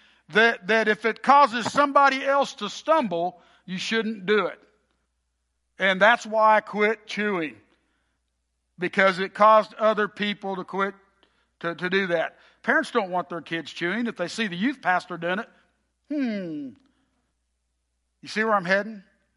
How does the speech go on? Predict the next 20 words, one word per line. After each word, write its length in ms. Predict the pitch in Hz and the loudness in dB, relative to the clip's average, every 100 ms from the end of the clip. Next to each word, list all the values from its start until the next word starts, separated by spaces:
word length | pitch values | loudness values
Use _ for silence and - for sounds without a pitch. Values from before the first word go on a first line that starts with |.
| _ _ _ _ _ _ _ _ 180 | _ _ _ _ _ _ _ _ -2
Be 160 | 240 | -2
sensitive 680 | - - - - 202 180 175 | -2 -2 -2 -2 -4 -4 -6
about 280 | 165 185 180 | 0 2 2
other 220 | 214 208 | 0 -4
people's 580 | - 208 - 160 151 - - _ _ _ _ _ | -6 -8 -8 -14 -16 -20 -20 _ _ _ _ _
convictions. 800 | 160 151 185 175 - 131 - - _ _ _ _ _ _ _ _ _ _ _ | -12 -4 -2 -2 -8 -12 -14 -20 _ _ _ _ _ _ _ _ _ _ _
Seven, 400 | - 233 269 214 | -2 4 4 2
help 300 | 175 247 262 | 2 2 2
and 80 | 254 | -2
encourage 500 | 233 - 262 254 185 | -4 2 4 4 2
one 180 | 202 202 | -4 0
another. 520 | 190 185 170 143 131 _ _ _ _ - | 2 2 0 -4 -14 _ _ _ _ -2
Therefore, 480 | 208 254 - 269 254 | 4 4 4 2 4
let 180 | 233 247 | 4 2
us 140 | 208 | 0
pursue 500 | - 196 - 247 254 | -6 -8 -4 -2 -2
the 140 | 196 180 | -4 -2
things 380 | 226 247 190 | 0 0 -2
which 260 | 185 190 196 | -6 -8 -2
make 240 | 196 220 | 0 0